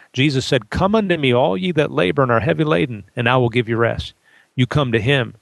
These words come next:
and he won't, uh, cast you out. He won't turn you away. Ahithophel no doubt felt pain. Ahithophel thought that, uh, his pain of rejection was, uh, too much to face.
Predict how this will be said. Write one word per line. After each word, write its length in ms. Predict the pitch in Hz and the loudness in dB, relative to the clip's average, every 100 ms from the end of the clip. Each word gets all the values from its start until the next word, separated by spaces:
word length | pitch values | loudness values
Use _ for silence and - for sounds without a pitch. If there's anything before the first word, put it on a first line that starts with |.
| _ - | _ -10
and 120 | 110 | -6
he 120 | 110 | 0
won't, 420 | 123 127 127 131 117 | 2 2 0 0 0
uh, 200 | 101 98 - - - | 0 0 -8 -12 -2
cast 360 | 120 107 - | 0 0 0
you 80 | 113 | 0
out. 200 | 107 107 | 2 0
He 100 | 117 | 0
won't 240 | 117 113 | 0 0
turn 240 | - 107 104 | -2 -4 -2
you 100 | 104 | -2
away. 360 | 104 - 110 95 _ _ _ _ _ - _ _ | 0 -2 -6 -14 _ _ _ _ _ -20 _ _
Ahithophel 520 | - 131 123 - 123 | -2 0 0 0 0
no 140 | 113 120 | 0 0
doubt 260 | 117 113 | 0 0
felt 300 | - 113 120 - | 0 -2 -2 -2
pain. 460 | 135 135 127 117 - _ _ _ _ _ _ _ _ | -2 -2 -6 -12 -18 _ _ _ _ _ _ _ _
Ahithophel 480 | - 117 - - 120 | -2 0 0 0 0
thought 360 | 117 143 143 147 107 | 0 0 0 -2 -4
that, 300 | 117 110 - | -4 -4 -2
uh, 180 | 120 110 | -2 -2
his 160 | 107 | -4
pain 300 | - 151 151 | -2 2 2
of 80 | 127 | 2
rejection 500 | 113 113 147 - 127 | -2 0 -2 -2 -6
was, 260 | 117 104 - | -4 -4 0
uh, 140 | 107 107 | 0 0
too 140 | 165 | 0
much 240 | 160 147 | 2 0
to 100 | - | -2
face. 500 | 131 139 127 - - | -2 0 -2 -2 -10